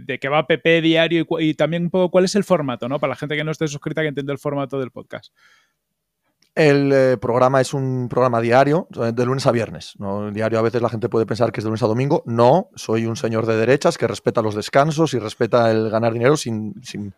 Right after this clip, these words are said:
Speaker 2: <laughs> machacarse. Entonces es de lunes a viernes. De mañana, ¿vale? Está publicado sobre las doce y media más o menos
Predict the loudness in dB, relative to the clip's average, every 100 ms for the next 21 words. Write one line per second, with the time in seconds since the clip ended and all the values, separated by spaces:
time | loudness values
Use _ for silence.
0 | -18 -12 -6 -4 -4 0 0 0 -6 -12
1 | -2 0 0 0 -2 0 2 2 2 -2
2 | -8 _ -20 -20 _ _ 2 4 4 4
3 | 4 0 -2 _ -2 2 2 -2 -8 -8
4 | -6 -2 -2 2 2 2 2 2 2 0
5 | 0 -2 0 0 -2 -2 -4